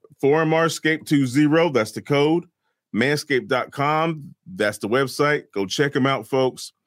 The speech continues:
They have great package deals for you, man, to take care of all the male regions below the old belt line and all the good stuff, man. And actually, you know, razor,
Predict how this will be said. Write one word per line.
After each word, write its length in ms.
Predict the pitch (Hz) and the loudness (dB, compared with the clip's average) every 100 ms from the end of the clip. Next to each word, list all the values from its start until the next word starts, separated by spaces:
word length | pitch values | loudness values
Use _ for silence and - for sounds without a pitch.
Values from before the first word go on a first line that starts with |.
| - _ _ | -20 _ _
They 260 | 101 101 101 | 0 2 2
have 380 | 110 101 92 95 | 2 0 -4 -2
great 260 | 127 127 | -2 -2
package 400 | 143 123 120 107 | -2 -2 -4 -6
deals 300 | 110 120 113 | 0 0 0
for 240 | 107 117 117 | -2 0 0
you, 160 | 113 | 0
man, 420 | 110 110 110 107 | 0 0 0 -2
to 140 | 98 92 | -6 -6
take 200 | - 87 | -6 -4
care 200 | 104 95 | -2 0
of 80 | 98 | 2
all 340 | 104 104 104 | 2 2 0
the 120 | 98 | -2
male 500 | 98 107 110 107 107 | -2 0 2 2 0
regions 720 | 104 117 107 110 110 107 - - _ _ 92 | 0 -2 -2 0 0 -2 -8 -16 _ _ -4
below 260 | 110 113 | 0 2
the 200 | 110 110 | 2 2
old 580 | 104 110 110 107 107 95 | 2 2 2 0 -4 -2
belt 220 | 113 117 | -2 -2
line 280 | 101 113 110 | -2 -4 -2
and 120 | 107 | -2
all 100 | 104 107 | -2 -2
the 60 | |
good 160 | 104 104 | -4 -8
stuff, 340 | - 110 98 | -4 -2 -2
man. 400 | 104 101 98 104 - _ | -2 -2 -2 -4 -10 _
And 440 | 95 123 139 120 120 | -2 0 2 0 0
actually, 360 | 131 - 110 | -2 -2 -4
you 100 | 127 | -4
know, 260 | 120 101 117 _ _ _ _ | -4 -6 -8 _ _ _ _
razor, 560 | 92 104 113 117 131 127 | -6 0 0 0 -2 -4